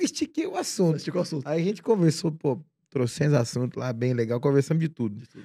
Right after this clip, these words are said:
Speaker 1: Assunto geral, de música, de política, de
Speaker 2: De tudo.
Speaker 1: de futebol, de tudo. Ele é um cara muito,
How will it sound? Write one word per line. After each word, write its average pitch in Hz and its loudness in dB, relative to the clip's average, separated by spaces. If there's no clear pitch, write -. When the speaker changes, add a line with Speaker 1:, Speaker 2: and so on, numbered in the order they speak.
Speaker 1:
Assunto 147 -2
geral, 120 2
de 110 -8
música, 135 4
de 113 -4
política, 127 -2
de 107 -10
Speaker 2:
De 98 -20
tudo. 95 -18
Speaker 1:
de 104 -20
futebol, 120 0
de 127 -8
tudo. 117 -10
Ele 123 0
é 123 4
um 117 -6
cara 113 -2
muito, 110 -4